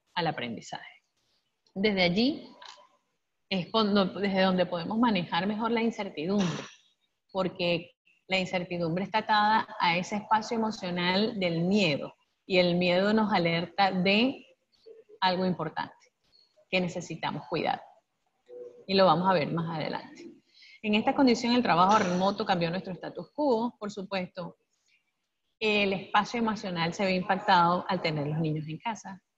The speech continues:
al no tener una posibilidad de movilizarnos y tener, eh, la entrada y la salida de nuestros horarios acomodados como teníamos. O sea, nos sacaron de nuestra zona de confort.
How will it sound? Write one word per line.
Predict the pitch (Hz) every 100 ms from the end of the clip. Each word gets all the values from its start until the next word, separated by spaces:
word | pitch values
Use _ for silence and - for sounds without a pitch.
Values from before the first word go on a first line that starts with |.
| _ -
al | 170 160
no | 151
tener | 160 160
una | 160 165 160 - -
posibilidad | 180 180 156 156 151 151
de |
movilizarnos | 165 165 151 160 202 185 175 180 180 - _ -
y | 175
tener, | 165 147 143 147 - _
eh, | 190 165
la | 160 160
entrada | 160 165 156
y | 160
la | 170
salida | - 151 147 165
de |
nuestros | 170 165 175 160
horarios | 165 147 160
acomodados | 160 165 165 160 151 165
como | 180 151
teníamos. | - 151 160 160 165
O | _ _
sea, | - 190
nos | 196 202
sacaron | 214 190 214
de | 247
nuestra | 226 208 180
zona | 170 175 202
de | 196
confort. | 165 - 117 104